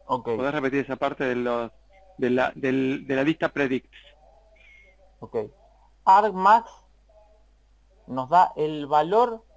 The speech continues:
Speaker 1: eh, la posición con el valor máximo dentro de un array, ¿no? Entonces,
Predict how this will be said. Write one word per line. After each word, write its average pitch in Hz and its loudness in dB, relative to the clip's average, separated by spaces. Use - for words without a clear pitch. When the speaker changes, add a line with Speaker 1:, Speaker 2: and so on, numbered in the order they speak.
Speaker 1:
eh, 127 -4
la 139 2
posición 202 -2
con 151 2
el 147 0
valor 165 4
máximo 180 2
dentro 151 0
de 147 0
un 147 -4
array, 120 2
¿no? 147 2
Entonces, 160 -2